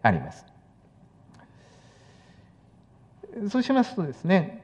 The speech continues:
この、これ一体何のことを例えているかっていうことなんですが、この借金というのを神様に対する負債、罪であると、このように置き換えて読んでいただければ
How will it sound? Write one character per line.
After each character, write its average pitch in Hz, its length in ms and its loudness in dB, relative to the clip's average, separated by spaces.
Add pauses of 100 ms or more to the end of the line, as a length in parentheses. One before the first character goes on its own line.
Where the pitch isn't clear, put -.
(140)
こ 190 140 6
の、 185 840 4
こ 208 60 4
れ 202 100 6
一 196 60 6
体 202 180 4
何 247 400 6
の 151 340 8
こ 131 120 6
と 135 160 6
を 120 100 4
例 131 340 4
え - 20 4
て 107 100 0
い 101 80 4
る 101 80 2
か 104 140 2
っ 101 40 -2
て - 240 -6
い 104 40 4
う 98 60 0
こ 104 140 -2
と 107 120 2
な 92 140 4
ん 82 100 -2
で 78 120 -10
す - 160 -14
が、 107 300 2 (380)
こ 254 100 6
の 247 100 10
借 247 280 2 (180)
金 330 240 4
と - 160 4
い 113 80 8
う 87 140 2
の 73 120 -8
を 110 320 0 (380)
神 285 280 6
様 156 280 8
に 101 140 4
対 98 320 0
す - 120 -2
る 101 140 0 (160)
負 160 140 8
債、 165 380 2 (640)
罪 311 400 8
で 131 160 8
あ 101 100 4
る 80 100 -4
と、 - 100 -16 (800)
こ 247 140 8
の 285 60 10
よ 302 40 8
う 277 40 10
に 185 80 12
置 135 220 6
き - 40 0
換 127 160 6
え 101 40 2
て 156 460 2 (240)
読 143 140 8
ん 123 80 6
で 113 80 4
い 107 80 2
た 104 100 0
だ 98 140 0
け 110 160 -2
れ 202 100 6
ば 117 300 4